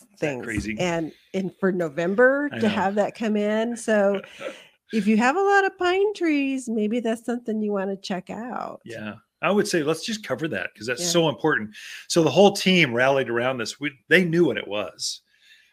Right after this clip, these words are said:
Speaker 1: But here I am, I was doing s-, a, a bank statement or something in, in my office in the computer. They come in, "Ken, do you know what this is?" I'm going, "Yeah, that's, that's pin-, that's, that's scale, scale eggs,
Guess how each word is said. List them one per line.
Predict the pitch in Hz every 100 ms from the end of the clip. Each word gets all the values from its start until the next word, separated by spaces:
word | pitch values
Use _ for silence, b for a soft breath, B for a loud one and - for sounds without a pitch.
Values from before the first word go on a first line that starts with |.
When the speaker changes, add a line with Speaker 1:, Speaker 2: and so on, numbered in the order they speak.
| b -
Speaker 1:
But | 120
here | 160
I | 165
am, | 156
I | 143
was | 117 104
doing | 147 139 110 - -
s-, | - - 113
a, | 107 107 -
a |
bank | - 131 135
statement | - 135 131 120
or |
something | - 120 110 120 120
in, | 117 117
in | 127
my | 131
office | 123 117 113 120
in |
the | 110
computer. | 110 113 117
They | 117
come | 110 135
in, | 113 b
"Ken, | - 277 165
do | 190
you |
know | 208
what | 220 214
this | 208
is?" | 214 180
I'm |
going, | 156 120
"Yeah, | 170
that's, | 156 196 - -
that's | - 170 - _ _ -
pin-, | 147 139
that's, | 139 - - -
that's | 190
scale, | - 185 269 254 - b b b b
scale | - - 285 214
eggs, | 120 104